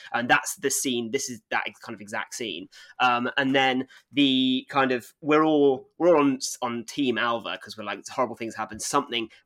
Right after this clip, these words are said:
bad is gonna happen to Cage," 'cause that's how kind of movies work. If you do terrible things, something bad has to happen to you. Um,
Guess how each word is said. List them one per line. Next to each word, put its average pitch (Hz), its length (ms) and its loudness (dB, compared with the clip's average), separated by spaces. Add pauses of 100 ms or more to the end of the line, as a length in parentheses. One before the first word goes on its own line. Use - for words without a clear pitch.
bad 117 240 4
is 107 80 -8
gonna 107 140 -8
happen 110 440 -6 (280)
to 127 100 -8
Cage," 92 500 -4
'cause 113 120 -10
that's - 160 -6
how 101 200 -8 (320)
kind 107 140 -16
of 113 60 -12
movies 131 420 -2
work. 95 240 -14
If 117 60 -20
you 131 80 -16
do 147 80 -12
terrible 104 340 -8
things, 101 340 -8 (200)
something - 260 -10
bad 98 200 -6
has 104 120 -16
to 110 80 -16
happen 110 240 -14
to 98 140 -16
you. 117 240 -4 (380)
Um, 113 280 0